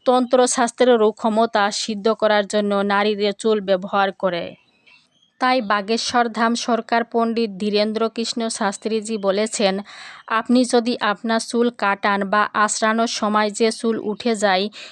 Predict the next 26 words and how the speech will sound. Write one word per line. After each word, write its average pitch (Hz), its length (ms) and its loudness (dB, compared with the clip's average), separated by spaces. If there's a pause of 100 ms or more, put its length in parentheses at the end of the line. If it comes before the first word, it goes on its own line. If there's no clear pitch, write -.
(160)
এই 247 200 2
চুলগুলি 240 560 0
সংগ্রহ 220 460 -2
করে 220 280 0
কোথাও 214 460 0
মাটিতে 208 520 -2
পুঁতে 220 360 -4
ফেলার 208 360 0
চেষ্টা 214 360 -4
করা 208 300 0
উচিত। 196 400 -4 (600)
আর 240 180 2 (100)
যদি 240 300 2 (340)
সেটা - 380 0
করতে 226 380 0
না 208 240 0
পারেন, 208 320 0 (140)
তবে 220 300 2
যখনই 220 500 0
আপনি 220 320 -2
আপনার 220 300 -2
চুলগুলি 226 600 -2
আবর্জনার 214 600 0
মধ্যে 214 340 -2
ফেলে 214 280 -2
দেবেন 202 340 2